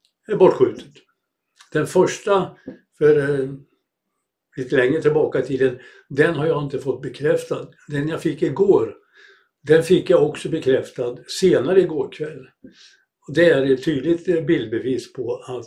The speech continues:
nu är det en Archer i brand. Men vad gör det, eller hur? Vi, vi köper en ny. Visserligen dubbelt så dyr, men ja, Ukraina slåss ju för oss. Om det vore så, att det vore sant politikerna säger,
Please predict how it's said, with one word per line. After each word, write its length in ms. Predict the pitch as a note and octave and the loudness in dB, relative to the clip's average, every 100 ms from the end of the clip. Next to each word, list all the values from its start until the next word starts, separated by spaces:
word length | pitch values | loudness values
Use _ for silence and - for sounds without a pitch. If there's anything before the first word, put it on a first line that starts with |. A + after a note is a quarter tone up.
| - | -12
nu 200 | C#3 D#3+ | -6 -4
är 120 | G#2+ | -4
det 240 | - F2 - _ _ - F3 | -8 -12 -16 _ _ -10 -4
en 160 | E3 | -4
Archer 380 | C#3+ B2 - B2 | -2 -4 -4 -10
i 40 | A#2+ | -10
brand. 420 | C3 - F3+ - _ - - | -12 -12 -18 -20 _ -20 -8
Men 100 | G#3 | 2
vad 140 | G3 F#3 | 8 10
gör 180 | D#3+ | 8
det, 140 | C#3+ F#3 | 6 4
eller 320 | F#3+ B2 C3 | 4 4 6
hur? 380 | F#3+ D#3 - - _ _ _ _ _ _ | 6 4 0 -16 _ _ _ _ _ _
Vi, 80 | F#3+ - G#3+ | 0 0 -6
vi 180 | F#3+ G3+ | -2 0
köper 340 | F3+ F3+ - D3+ | 6 4 4 0
en 80 | |
ny. 280 | C3 D3+ - - | 0 0 -2 -4
Visserligen 460 | C3+ B2+ A#2 F3+ A3 | -2 -2 -2 2 4
dubbelt 260 | G3 F3 | 4 2
så 80 | D#3 | -4
dyr, 300 | C3 B2 G3 | -6 -4 -4
men 340 | F#3+ D#3+ D3 - _ _ _ _ - | -4 -8 -12 -20 _ _ _ _ -10
ja, 180 | D3+ - _ _ _ - | -10 -12 _ _ _ -16
Ukraina 380 | D3 B2+ G2+ C3+ | 0 2 2 -2
slåss 340 | G3+ D3 - | -2 -2 -2
ju 80 | D3+ | -4
för 200 | C3+ C3+ | 0 0
oss. 300 | - D3+ - - _ _ _ _ _ - - | 0 -6 -10 -20 _ _ _ _ _ -12 0
Om 160 | F#3 | 0
det 100 | A#3 | 0
vore 340 | A3 A3+ A#3+ B3+ | -2 -2 2 0
så, 360 | C#3+ A#2+ - - _ _ _ _ _ _ _ - | 0 -6 -8 -16 _ _ _ _ _ _ _ -10
att 100 | C#3 | 0
det 60 | F#3+ | 0
vore 240 | D3+ F3 | 0 -4
sant 540 | - - F#3 - - | -4 -2 -2 -2 -8
politikerna 600 | - C#3 A2 - - C#3 C3 | -6 -6 -6 -14 -16 -14 -8
säger, 420 | D#3+ - C#3+ | -6 -6 -12